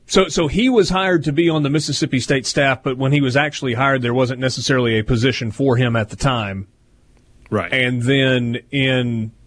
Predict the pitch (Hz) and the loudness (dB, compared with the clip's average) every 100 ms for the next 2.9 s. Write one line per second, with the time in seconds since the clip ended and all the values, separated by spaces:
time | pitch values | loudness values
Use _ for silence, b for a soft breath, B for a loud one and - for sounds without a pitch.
0 | - 147 127 107 151 147 143 139 135 127 | -10 0 0 4 2 2 2 0 0 -2
1 | - 147 135 135 131 117 113 120 127 135 | 0 0 0 -2 0 0 0 0 0 -2
2 | 123 110 - 156 131 123 117 113 101 | -4 -6 2 2 2 -2 -2 -2 -4